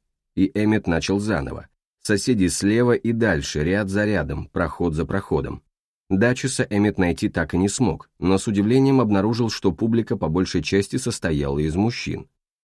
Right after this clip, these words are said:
«Смотри!» воскликнул Билли, показывая на сестёр, которые теперь ехали бок о бок, стоя на сёдлах. «Да, очень здорово», ответил Эммет. «Нет», сказал Билли, «я не про них, там в зале,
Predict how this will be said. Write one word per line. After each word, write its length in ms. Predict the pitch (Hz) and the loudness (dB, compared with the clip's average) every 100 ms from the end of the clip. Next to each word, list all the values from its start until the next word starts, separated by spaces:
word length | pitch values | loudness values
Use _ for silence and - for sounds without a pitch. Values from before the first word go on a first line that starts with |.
| _ _ _ | _ _ _
«Смотри!» 540 | - 123 135 156 78 - _ _ _ | -2 0 2 0 0 -6 _ _ _
воскликнул 540 | 90 90 123 101 90 87 | -4 0 -2 2 0 2
Билли, 320 | 98 131 98 | 4 4 4
показывая 640 | 78 85 110 113 101 92 | 2 -2 -2 -2 0 2
на 100 | 85 | 2
сестёр, 500 | 80 110 - 107 69 - _ | 0 -4 -2 -2 -2 -8 _
которые 340 | 85 80 90 | -6 0 0
теперь 320 | 78 73 107 92 | 0 -2 0 2
ехали 420 | 82 95 87 80 | 2 0 0 0
бок 340 | 76 87 - 104 | 0 -2 -2 -2
о 100 | 117 | -2
бок, 260 | 76 - _ | -2 -8 _
стоя 340 | - - 95 82 | -12 0 2 4
на 140 | 90 | 0
сёдлах. 500 | - 98 69 - - _ _ _ _ _ _ _ | 0 -2 -2 -6 -14 _ _ _ _ _ _ _
«Да, 360 | - 113 95 73 - | -4 -2 -2 -4 -4
очень 300 | 120 - 98 | -4 0 0
здорово», 420 | 87 80 73 73 _ _ 85 | 2 -2 -2 -6 _ _ -8
ответил 380 | 78 78 85 - | -2 -2 -2 -4
Эммет. 320 | 85 69 - _ _ _ - | -4 -4 -8 _ _ _ 0
«Нет», 420 | 107 151 113 - _ | 4 4 2 -4 _
сказал 400 | _ - 82 85 | _ -6 -2 -2
Билли, 380 | 82 80 78 80 - - | -2 -4 -4 -8 -14 -2
«я 160 | 113 | 2
не 140 | 131 131 | 4 4
про 160 | 151 | 2
них, 320 | 170 131 - _ - | 2 2 0 _ -2
там 220 | 151 120 | 0 2
в 40 | |
зале, 440 | 107 170 98 76 | 2 0 0 -2